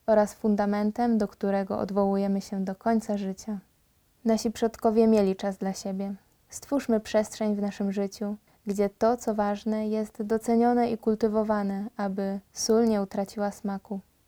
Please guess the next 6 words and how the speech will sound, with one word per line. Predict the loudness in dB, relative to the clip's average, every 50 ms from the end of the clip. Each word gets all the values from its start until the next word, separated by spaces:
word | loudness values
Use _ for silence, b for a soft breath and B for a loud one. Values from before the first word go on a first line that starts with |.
| _ _ -2
Wykorzystując | 0 2 2 4 2 2 0 0 0 2 4 4 4 4 2 0 0 -4 -8 -8
dzisiejsze | -6 -4 -2 -2 -2 0 0 -2 -2
środki | 0 2 2 0 0 0 -4 -4
techniczne | -4 -2 0 0 0 0 0 -2 -4 -6 -4
i | -2 -2 0
elektroniczne, | 0 0 -2 -2 -2 -2 0 0 0 0 -2 -4 -6 -6 -4 -4 -6